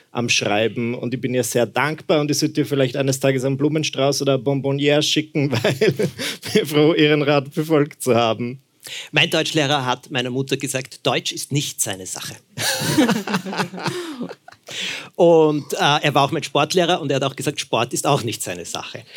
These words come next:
Speaker 1: Oh no.
Speaker 2: Weil Sport stimmt, äh, ich hab Angst vor fliegenden Bällen. Und, äh, bei Deutsch, ja, du, das, was du gesagt hast, da ist mir das genaue Gegenteil passiert.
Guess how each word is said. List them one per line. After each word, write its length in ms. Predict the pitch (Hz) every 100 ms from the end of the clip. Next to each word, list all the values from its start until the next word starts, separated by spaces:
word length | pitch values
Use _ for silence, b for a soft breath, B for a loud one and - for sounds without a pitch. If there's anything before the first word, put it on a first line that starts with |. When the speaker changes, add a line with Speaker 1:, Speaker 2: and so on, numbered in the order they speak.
| B
Speaker 1:
Oh 120 | 117 123
no. 120 | 117
Speaker 2:
Weil 100 | 160
Sport 280 | - 160 139
stimmt, 600 | - 160 240 269 - - B B B
äh, 260 | 147 135 139
ich 120 | 139
hab 100 | 139
Angst 280 | 117 123 -
vor 100 | 135
fliegenden 440 | 147 131 131 123
Bällen. 420 | 117 104 147 208 220 B B _
Und, 580 | 185 165 160 156 - - - -
äh, 300 | 147 135 135 131 _
bei 80 | -
Deutsch, 720 | 143 - 113 139 180 - - - _ _
ja, 440 | 143 117 131 226 285
du, 80 | 202 - -
das, 180 | 170 160
was 160 | 180
du 100 | -
gesagt 520 | 180 190 135 151 - 175
hast, 360 | 170 - - _ _ _ _ _ _ - _
da 160 | 131 165
ist 320 | 190 - -
mir 180 | 143 175
das 140 | 143
genaue 240 | 147 120
Gegenteil 400 | 110 123 151 160
passiert. 420 | 156 170 190 269